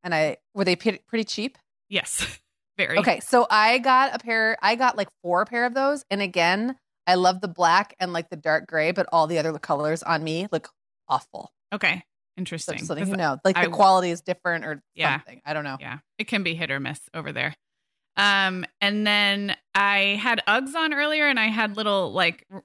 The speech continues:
Speaker 2: running socks, but I've already kicked off my socks. And this goes back to my, I'm constantly taking off and putting on footwear in my house. So, um, I am barefoot,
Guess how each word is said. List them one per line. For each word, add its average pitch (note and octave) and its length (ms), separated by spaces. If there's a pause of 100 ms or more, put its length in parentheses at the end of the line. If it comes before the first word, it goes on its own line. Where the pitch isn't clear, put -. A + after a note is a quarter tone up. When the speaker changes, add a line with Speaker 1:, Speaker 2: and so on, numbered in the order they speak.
(120)
Speaker 2:
running F#3+ 340
socks, A3 400
but F#3+ 140
I've F3+ 140
already F#3+ 460
kicked - 280
off - 200
my D#3 120
socks. D#3+ 340
And F3+ 160
this - 260 (120)
goes E3 200
back C#3 260
to D#3+ 120
my, D3 340
I'm F3+ 140
constantly F#3+ 600
taking E3 420
off D3+ 180
and D#3 160
putting D#3 260
on D3+ 380 (420)
footwear D3+ 540
in E3+ 160
my D3+ 140
house. D#3 420 (100)
So, D#3+ 460
um, D3+ 260
I D#3+ 100
am D#3+ 200
barefoot, D#3+ 580